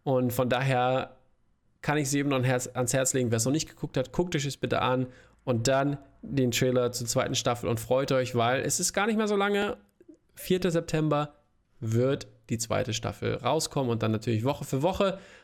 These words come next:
Was heißt, wir haben natürlich viel länger was von dieser Serie. Dann, ähm, habe ich für euch noch mitgebracht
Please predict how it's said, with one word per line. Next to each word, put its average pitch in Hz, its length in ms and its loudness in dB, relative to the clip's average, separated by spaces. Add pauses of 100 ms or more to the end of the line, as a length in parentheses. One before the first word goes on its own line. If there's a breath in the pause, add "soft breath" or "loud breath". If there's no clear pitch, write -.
(120)
Was - 180 0
heißt, 143 360 0 (120)
wir 113 140 0
haben 117 180 2
natürlich 110 440 0
viel 117 600 0
länger 107 640 2
was 101 520 -4
von 95 300 -6
dieser 90 520 -2
Serie. 95 520 -6 (2500 soft breath)
Dann, 214 300 2
ähm, 190 540 2
habe 190 160 2
ich 190 60 -4
für 202 80 0
euch 196 100 2
noch 190 80 2
mitgebracht 160 440 0